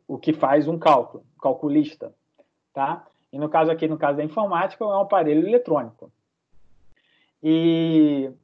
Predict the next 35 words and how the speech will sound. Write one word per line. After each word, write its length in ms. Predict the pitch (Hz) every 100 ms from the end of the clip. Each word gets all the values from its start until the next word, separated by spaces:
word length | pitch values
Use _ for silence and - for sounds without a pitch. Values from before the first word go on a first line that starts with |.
| -
a 140 | 160
ciência 320 | 175 233 247 269
da 40 |
computação, 640 | 226 202 165 185 180 127
basicamente, 720 | 131 143 - 151 156 160 165 -
ela 240 | 147 156
existe, 540 | 156 151 190 196 147
a 80 | 120
computação 460 | 113 143 143 - 139
existe 320 | 135 156 165
desde 440 | 135 160 165 120
os 100 | 113 _
primórdios 680 | 135 123 120 127 127 -
e 60 | 117
tudo 200 | 127 127
mais, 360 | 127 160 196 - - - -
mas 220 | 147 160
a 200 | 180 233
ciência, 760 | - - 175 170 202 170 - 120 _ _ _ _ -
ela 280 | 143 160 165
surgiu 720 | 180 160 139 170 160 123 - _ _
bem 260 | 143 165 196
com 460 | - 170 160 143 - _
o 80 | 151
Alan 300 | 147 160 147
Turing, 500 | 143 151 185 226 269 _ _
como 200 | 147 127
Colossus, 460 | 147 131 160 180 -
que 180 | 160 143
fica 220 | - 151
muito 200 | 156 160
claro 360 | 160 156 139 127
no 120 | 123
filme, 420 | - 135 123 107 _ _ _ _ _ -
é, 640 | 120 113 107 104 104